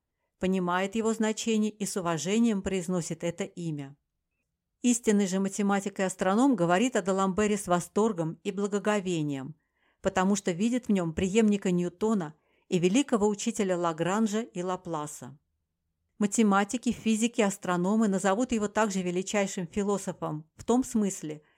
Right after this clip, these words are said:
в каком это может относиться к Ньютону. Человек, обладающий широким общим образованием, непременно проникнет к глубоким уважением к Даламберу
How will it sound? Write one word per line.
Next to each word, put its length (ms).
в 60
каком 360
это 180
может 320
относиться 580
к 80
Ньютону. 760
Человек, 440
обладающий 580
широким 460
общим 280
образованием, 840
непременно 560
проникнет 640
к 60
глубоким 720
уважением 640
к 80
Даламберу 720